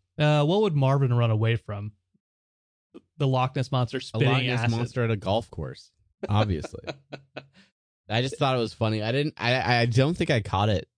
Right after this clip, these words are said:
Speaker 2: the very first time I watched the episode. And on the, on the rewatch, I was like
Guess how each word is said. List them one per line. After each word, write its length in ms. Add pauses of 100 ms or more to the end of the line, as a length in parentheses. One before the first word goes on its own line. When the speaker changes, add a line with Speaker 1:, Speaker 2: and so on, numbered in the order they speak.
Speaker 2:
the 120
very 300
first 300
time 200
I 40
watched 240
the 80
episode. 320
And 420
on 160
the, 60
on 160
the 80
rewatch, 400
I 20
was 100
like 160